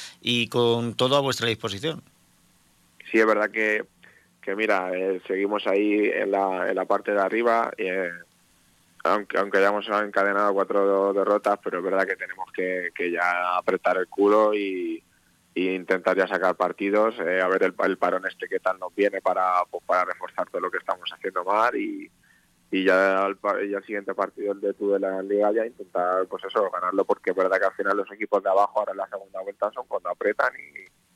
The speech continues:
Speaker 2: y, y va a estar complicado sacar puntos, ¿sabes? Así que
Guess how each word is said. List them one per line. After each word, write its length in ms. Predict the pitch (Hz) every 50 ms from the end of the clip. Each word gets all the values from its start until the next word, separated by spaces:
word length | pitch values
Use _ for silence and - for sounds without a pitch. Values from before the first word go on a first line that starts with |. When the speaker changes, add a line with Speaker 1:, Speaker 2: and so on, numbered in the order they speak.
| _ _ _ _ _ _ -
Speaker 2:
y, 60 | 98
y 20 |
va 80 | 95 95
a 40 | 90
estar 260 | - 101 101 95 -
complicado 500 | - 113 117 110 110 101 98 95 95 92
sacar 240 | 98 90 92 87 85
puntos, 380 | - 104 117 127 - 90 -
¿sabes? 240 | - 123 127 110 - -
Así 220 | 82 - - -
que 140 | - -